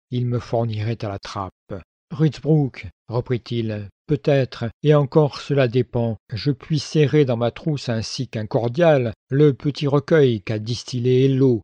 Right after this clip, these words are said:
quant aux noces spirituelles, si bien traduites par Maeterlinck. Elles sont décousues et sans clarté. L'on y étouffe. Ce Ruysbrook-là m'emballe moins.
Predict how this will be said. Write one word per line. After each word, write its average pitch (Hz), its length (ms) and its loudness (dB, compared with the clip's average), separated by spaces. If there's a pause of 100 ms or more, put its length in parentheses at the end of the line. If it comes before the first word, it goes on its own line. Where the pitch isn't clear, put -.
(120)
quant 123 240 -2
aux 120 60 -2
noces 120 380 -2
spirituelles, 117 840 -2 (160)
si - 180 -4
bien 127 280 0
traduites 123 580 -6
par 107 240 -4
Maeterlinck. 120 920 -4 (260)
Elles 135 160 2
sont 131 680 0 (260)
décousues 117 1000 -2
et 110 240 -2
sans 123 240 0
clarté. 101 640 -6 (220)
L'on 151 220 6
y 147 140 4
étouffe. - 520 -4 (380)
Ce - 160 -2
Ruysbrook-là 123 920 2 (160)
m'emballe 135 420 4
moins. 98 400 -8